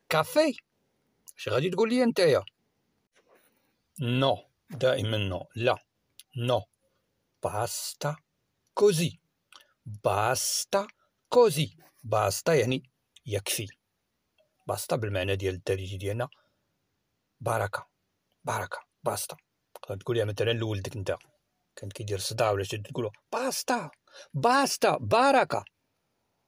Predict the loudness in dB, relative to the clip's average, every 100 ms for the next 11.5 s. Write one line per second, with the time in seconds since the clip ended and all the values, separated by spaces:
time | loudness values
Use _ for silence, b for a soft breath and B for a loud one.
0 | _ _ _ _ _ _ -2 0 2 2
1 | 2 -2 -2 -4 -4 -2 2 2 2 -2
2 | -4 -6 -14 _ _ 0 0 0 0 0
3 | 2 4 4 4 4 4 0 -6 _ 0
4 | 0 -2 -2 0 0 0 2 2 2 0
5 | 0 -2 b b b _ 0 2 4 2
6 | 2 -8 -16 _ _ _ _ _ _ _
7 | _ _ _ _ _ _ _ _ -4 -2
8 | 0 -2 -2 -2 -4 -2 -2 -4 _ -10
9 | -6 -6 -2 -2 0 0 2 0 -2 _
10 | _ _ _ _ _ _ _ _ _ _
11 | -14 -6 -4 -4 -6